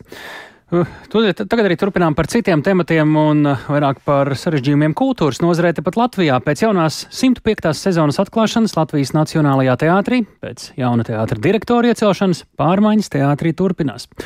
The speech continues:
Trupu grasās pamest viens no aktieriem,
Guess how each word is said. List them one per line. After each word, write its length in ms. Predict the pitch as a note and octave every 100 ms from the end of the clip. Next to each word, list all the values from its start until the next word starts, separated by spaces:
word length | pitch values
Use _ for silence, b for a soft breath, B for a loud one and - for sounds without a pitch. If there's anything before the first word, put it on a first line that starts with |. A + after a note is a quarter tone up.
| B B -
Trupu 320 | F3 G#3+ -
grasās 400 | - E3 E3 D3+
pamest 320 | - F3 D#3 -
viens 240 | D3+ -
no 140 | D#3 -
aktieriem, 560 | C#3+ - F3+ F#3+ A3